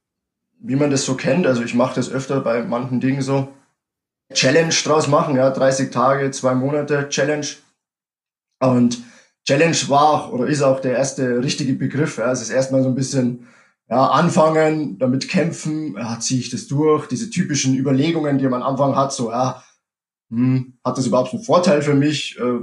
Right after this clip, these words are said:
was bringt mir das? Genau, also Challenge losgestartet, ja. Und dann so, der gedacht, dieser Challenge-Gedanke ist immer der, okay, man weiß ja, wenn man die Challenge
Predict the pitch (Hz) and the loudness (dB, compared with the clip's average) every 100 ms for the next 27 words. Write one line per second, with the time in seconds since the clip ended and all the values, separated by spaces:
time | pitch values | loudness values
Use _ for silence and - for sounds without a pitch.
0 | - 123 - - 156 180 143 143 135 - | -6 -6 -6 -2 -2 -2 -2 -2 -2 -4
1 | - - _ _ _ _ _ _ _ _ | -10 -20 _ _ _ _ _ _ _ _
2 | _ _ _ 117 151 113 110 123 117 104 | _ _ _ 0 2 2 0 0 -2 -4
3 | - _ _ - 156 156 135 147 156 135 | -10 _ _ 0 2 2 0 -2 -2 -2
4 | - 120 110 117 107 113 131 - - _ | -2 0 0 0 -2 -2 -4 -4 -16 _
5 | _ _ _ _ - 143 131 139 143 143 | _ _ _ _ -6 -2 0 0 0 0
6 | 131 - - _ _ - 127 - 139 139 | -2 -6 -20 _ _ -4 -4 0 0 0
7 | - 127 120 120 - 147 170 - 147 147 | -4 -4 -2 -2 0 2 2 0 0 0
8 | 151 151 147 143 135 143 131 131 151 135 | 0 0 0 2 2 2 0 2 0 0
9 | - _ _ _ _ _ - 131 131 156 | -8 _ _ _ _ _ -4 0 2 2
10 | 147 135 131 123 151 143 | 2 0 0 -2 -2 -2